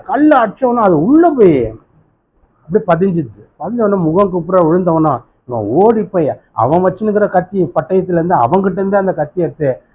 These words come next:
அவன் தலையை வெட்டி தனியா தூக்கிடுறான். அல்லேலூயா. இதை பார்த்தவொன்னே அந்த பெலிஸ்தியர் டீமை, "நம்ம வீரன் செத்துட்டான்டான்னு" சொல்லிட்டு ஒரே ஓட்டமா ஓடுது. அப்போ இந்த ஆண்டவருடைய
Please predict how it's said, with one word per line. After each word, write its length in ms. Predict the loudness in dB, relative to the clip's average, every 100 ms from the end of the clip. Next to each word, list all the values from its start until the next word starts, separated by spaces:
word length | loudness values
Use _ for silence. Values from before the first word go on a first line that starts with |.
| _
அவன் 280 | -4 -4
தலையை 280 | -4 -2 -2
வெட்டி 300 | -4 -6 -10
தனியா 300 | -8 -6 -6
தூக்கிடுறான். 560 | -6 -10 -14 -18 -20 _ _ _ _ _ _ _ _ _ _ _ _ _
அல்லேலூயா. 560 | -2 2 2 4 4 4 4 0 -6 _ _
இதை 220 | -2 2 2 4
பார்த்தவொன்னே 540 | 4 4 4 2 2 2
அந்த 140 | 0 -2
பெலிஸ்தியர் 600 | -2 -2 -4 0 0 0
டீமை, 340 | 0 2 2 2 0 _ _
"நம்ம 280 | -2 2 0
வீரன் 460 | 0 0 0 0
செத்துட்டான்டான்னு" 720 | -4 -4 0 0 2 0 0 -4
சொல்லிட்டு 300 | -6 -2 0 -2 -6 _ _ _
ஒரே 340 | -4 0 4 4
ஓட்டமா 380 | 4 2 2 0 2
ஓடுது. 360 | 2 2 2 0 -4 _ _
அப்போ 300 | -2 0 0
இந்த 340 | 2 0 2 4 4
ஆண்டவருடைய 540 | 4 2 0 0 0